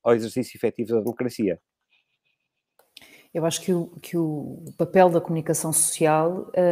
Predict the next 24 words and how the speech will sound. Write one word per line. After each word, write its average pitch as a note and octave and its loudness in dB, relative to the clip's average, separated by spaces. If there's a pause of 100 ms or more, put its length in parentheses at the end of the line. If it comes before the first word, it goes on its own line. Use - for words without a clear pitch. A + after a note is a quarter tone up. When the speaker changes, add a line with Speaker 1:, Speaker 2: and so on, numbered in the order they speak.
(200)
Speaker 2:
hum, E3 -6
é, D#3 2
é D#3 4
fundamental, D#3+ 4
ainda F3 2
para F3 0
mais D3 0
numa E3 0
altura D#3+ 0
em E3+ 0
que E3 -6
estamos - -4
todos D#3+ -4
confinados D#3+ -4
em E3+ -2
casa, C#3 -4
não C3+ -2
é? C#3+ -6 (300)
Portanto, - -4
tem E3+ 2
uma E3 2
responsabilidade, D#3+ 4 (680)
eh, F3 8
acrescida. C#3+ -2